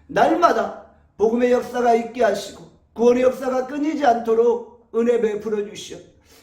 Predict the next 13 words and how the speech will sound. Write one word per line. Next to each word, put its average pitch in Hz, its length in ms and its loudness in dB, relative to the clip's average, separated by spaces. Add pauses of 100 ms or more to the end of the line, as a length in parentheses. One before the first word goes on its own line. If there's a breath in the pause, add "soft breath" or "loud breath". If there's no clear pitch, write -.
하나님의 262 540 0
거룩한 240 440 0
뜻을 233 320 -4
이루어드리고, 208 680 -4 (140)
나라와 254 400 0
민족과 269 440 -4
열방을 320 460 0
위해 285 160 -4
끊임없이 320 540 -2
기도하는 254 480 -2
재단 214 340 -2
되기를 202 360 -4
원합니다. - 560 -10